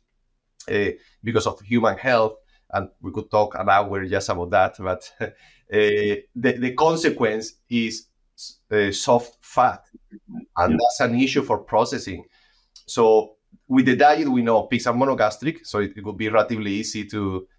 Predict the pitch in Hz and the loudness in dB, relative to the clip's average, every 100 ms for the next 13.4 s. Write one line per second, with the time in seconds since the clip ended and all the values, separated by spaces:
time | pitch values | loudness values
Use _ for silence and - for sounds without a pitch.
0 | _ 95 92 - 113 110 107 - 110 107 | _ -14 -10 -6 -4 -2 -2 2 2 2
1 | 107 110 - 107 101 - 101 101 - 107 | 0 0 0 -2 -2 -6 -10 -8 2 4
2 | 95 95 90 95 98 92 87 92 98 - | 4 2 -4 -4 -6 -8 -6 -2 -2 -4
3 | - 87 90 92 107 117 127 110 110 110 | -4 -4 -4 -6 -2 2 2 2 0 0
4 | 101 101 98 95 92 - _ _ 95 95 | -2 -4 -4 -2 -2 -6 _ _ -10 -8
5 | - - _ _ - 120 - 156 139 123 | -8 -16 _ _ -8 -8 0 2 4 2
6 | 117 - 117 117 110 107 104 104 101 101 | 0 0 -2 -2 0 -2 -2 -6 -6 -8
7 | - 107 104 107 - 113 104 104 98 98 | -8 -8 -6 -6 -6 -4 -4 -4 0 2
8 | 95 98 92 92 95 90 95 95 98 92 | 2 -2 -4 -6 -6 -6 -8 -10 -8 -6
9 | 95 90 87 90 95 92 90 90 90 87 | -4 0 0 0 -4 -2 -2 -2 -4 -4
10 | 90 _ _ _ _ _ _ 98 101 101 | -6 _ _ _ _ _ _ -4 -2 -2
11 | 101 117 110 110 _ _ _ _ _ _ | 0 0 0 -2 _ _ _ _ _ _
12 | _ _ - 110 113 120 120 123 110 107 | _ _ -14 -10 0 4 4 2 0 2
13 | 107 107 104 - | 2 0 -8 -8